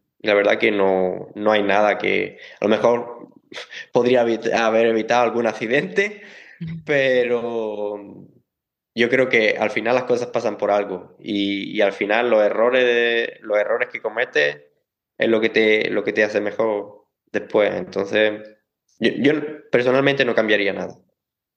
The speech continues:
Speaker 2: Mm. ¿Hay alguien que, a quien me recomendarías entre-, a entrevistar en un futuro episodio del podcast?
Speaker 1: Hmm.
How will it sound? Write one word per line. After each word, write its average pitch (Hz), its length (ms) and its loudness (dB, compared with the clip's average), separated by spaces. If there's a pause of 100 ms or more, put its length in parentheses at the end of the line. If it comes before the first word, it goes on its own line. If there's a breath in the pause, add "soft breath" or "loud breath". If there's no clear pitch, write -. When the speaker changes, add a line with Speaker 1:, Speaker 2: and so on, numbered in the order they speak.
(140)
Speaker 2:
Mm. 180 340 -6 (1300 loud breath)
¿Hay 247 200 4
alguien 233 380 4
que, 202 440 4
a 180 120 2
quien 220 160 0
me 214 80 2
recomendarías 196 1000 0
entre-, 185 500 -2 (100)
a 170 320 -2 (280)
entrevistar 180 520 2
en 202 100 4
un 180 320 2
futuro 180 320 -2
episodio 180 480 0
del 170 100 0
podcast? 190 540 -4 (1300)
Speaker 1:
Hmm. 127 200 -4